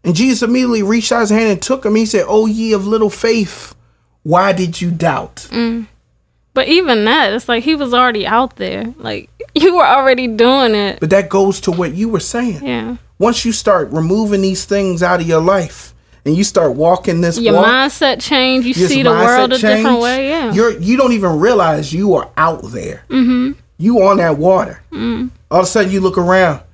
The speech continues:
Speaker 1: and you like, you looking back at the boat. You're looking at where you used to be.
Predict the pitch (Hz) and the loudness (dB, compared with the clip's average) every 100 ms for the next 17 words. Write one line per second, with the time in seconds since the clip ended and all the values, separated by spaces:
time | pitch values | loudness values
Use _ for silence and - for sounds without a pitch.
0 | _ _ _ _ _ _ _ 170 190 180 | _ _ _ _ _ _ _ -2 0 2
1 | 135 120 - 190 208 202 196 170 196 196 | 0 -4 -4 0 2 2 2 2 2 0
2 | 196 180 180 214 - - _ _ _ _ | -2 0 2 2 2 -6 _ _ _ _
3 | _ 190 214 214 185 147 165 175 208 202 | _ -2 0 2 0 0 -4 -2 -2 -2
4 | 214 - 185 220 220 | -4 -2 -4 -4 -8